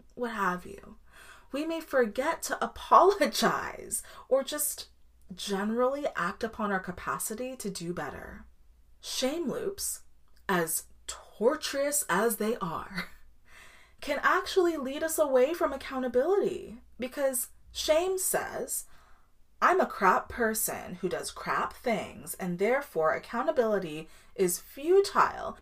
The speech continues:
because I'm just gonna let people down anyway." This isn't to shame you <laughs> about your shame. Let's be clear. I'm just saying that we can have compassion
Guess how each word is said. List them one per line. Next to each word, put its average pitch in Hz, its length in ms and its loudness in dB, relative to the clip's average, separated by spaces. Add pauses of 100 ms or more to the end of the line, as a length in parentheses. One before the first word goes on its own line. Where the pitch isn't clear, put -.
(100)
because 285 180 -6
I'm 349 160 0
just 453 160 2
gonna 415 140 0
let 349 160 4
people 311 260 -2
down 240 640 6
anyway." 170 500 -4 (1300)
This 311 320 6
isn't 392 320 8
to 349 120 4
shame 226 480 4 (100)
you 180 220 2 (200)
<laughs> - 200 -8
about 185 400 6
your 180 100 -2
shame. - 680 -10 (280)
Let's 175 240 2
be 196 140 -2
clear. - 380 -2 (440)
I'm 254 220 6
just 302 260 0
saying 185 560 -2 (400)
that 196 560 6 (840)
we 254 140 -2
can 330 160 -2
have 208 260 -2
compassion 208 1080 -2